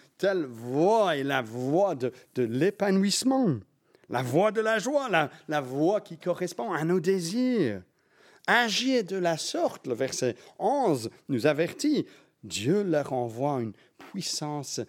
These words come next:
d'égarement pour qu'ils croient au mensonge. C'est terrible, ce jugement-là. Ce, ce n'est pas que Dieu fait cela donc à des innocents. Non, le fait d'être aveuglé, ça fait preuve du jugement de Dieu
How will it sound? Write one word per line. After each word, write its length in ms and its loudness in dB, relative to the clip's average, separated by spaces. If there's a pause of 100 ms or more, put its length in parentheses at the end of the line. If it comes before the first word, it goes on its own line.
(140)
d'égarement 920 -2
pour 240 -10
qu'ils 200 -10 (280)
croient 520 -8 (420)
au 160 -10
mensonge. 880 -10
C'est 120 -10
terrible, 580 -4 (400)
ce 120 -8
jugement-là. 600 -12 (340)
Ce, 180 -4
ce 120 -2
n'est 120 0
pas 160 -2
que 120 -2
Dieu 360 0
fait 260 -2
cela 340 -2
donc 260 -4
à 60 -4
des 340 -4
innocents. 600 2 (880)
Non, 480 0 (480)
le 140 -2
fait 300 -2
d'être 300 -8
aveuglé, 680 0
ça 180 -8
fait 160 -2
preuve 640 -2 (380)
du 260 -8
jugement 720 -4
de 120 -14
Dieu 280 -20